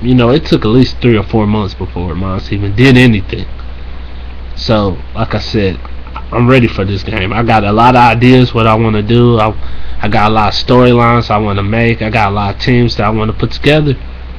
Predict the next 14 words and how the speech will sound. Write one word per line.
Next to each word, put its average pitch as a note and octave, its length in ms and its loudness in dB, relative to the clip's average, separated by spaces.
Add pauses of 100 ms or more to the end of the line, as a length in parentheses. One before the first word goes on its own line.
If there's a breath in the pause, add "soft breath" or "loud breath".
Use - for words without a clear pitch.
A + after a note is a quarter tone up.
(320)
So, G#2+ 320 -2 (1300)
you A2+ 80 0
know, G#2 280 0 (1600)
I - 60 0
can't, - 220 0 (880)
I A#2 60 -2
can't B2 280 2
wait. A#2 300 2
So G#2 380 -2 (220)
when G#2+ 140 -2
the A2+ 60 0
game C3 280 2
comes C3 220 2
out, D3 220 2